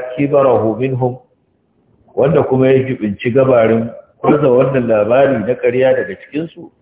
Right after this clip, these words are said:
"له عذاب عظيم"، yana da azaba mai girma. A jiya mun yi bayanin cewa yawa daga cikin malamai magabata da malaman tafsiri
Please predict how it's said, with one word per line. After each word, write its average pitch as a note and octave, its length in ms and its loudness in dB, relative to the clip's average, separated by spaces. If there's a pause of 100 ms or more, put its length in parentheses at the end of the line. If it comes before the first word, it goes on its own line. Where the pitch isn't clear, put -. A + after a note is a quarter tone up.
(120)
"له G#2+ 220 0
عذاب A2+ 420 2
عظيم"، A2 480 0 (680)
yana A#2 200 2
da F2 100 4
azaba F#2+ 400 0
mai D#2+ 100 -8
girma. E2 320 -10 (1300)
A E2+ 80 -12
jiya B2 180 2
mun B2 80 2
yi C3 140 0
bayanin A#2+ 580 0 (160)
cewa A2+ 440 0 (1120)
yawa C3+ 300 4
daga G#2+ 260 -2
cikin C3 240 -8
malamai A2 480 0 (180)
magabata A#2 720 2 (720)
da F#2+ 80 0
malaman G#2 480 0
tafsiri C3 540 -2